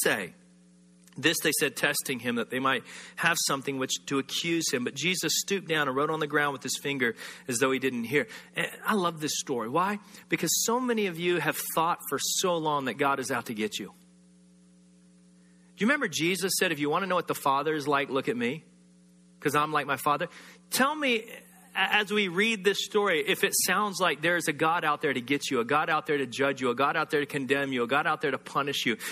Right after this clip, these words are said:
because Jesus is trying to show you what the nature of him and his Father is all about. Verse seven, "So when they continued to ask him, he raised himself up and said to them, 'He who is without sin among you, let him throw a stone at her first.'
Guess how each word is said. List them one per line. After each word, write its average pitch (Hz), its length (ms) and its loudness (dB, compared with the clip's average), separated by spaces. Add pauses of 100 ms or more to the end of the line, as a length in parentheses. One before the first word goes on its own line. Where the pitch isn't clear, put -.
(100)
because 160 340 2
Jesus 202 400 0
is 165 80 -2
trying 190 280 2
to - 80 -2
show - 280 2
you 180 200 2
what 147 180 2 (140)
the 151 100 4
nature 160 540 0
of 135 80 -2
him 160 160 -2
and 151 60 -2
his 139 120 -2
Father 165 440 2
is 120 120 0
all 127 160 2
about. 160 320 0 (800)
Verse 151 360 2
seven, 175 300 0 (200)
"So - 180 0
when 185 120 2
they 185 80 2
continued 214 540 2
to 180 80 4
ask 202 280 -2
him, 147 100 -2
he 165 140 2
raised 196 440 2
himself 185 440 0
up 180 240 0
and 151 100 -2
said 196 280 2
to 175 80 0
them, 131 180 2 (320)
'He 254 320 2
who 233 160 2
is 180 140 2
without 196 400 2 (280)
sin 226 400 2
among 190 480 2
you, 175 140 0
let 180 240 2
him 190 220 0
throw 214 380 2
a 190 40 0
stone 226 420 2
at 220 120 0
her 190 120 2
first.' - 640 0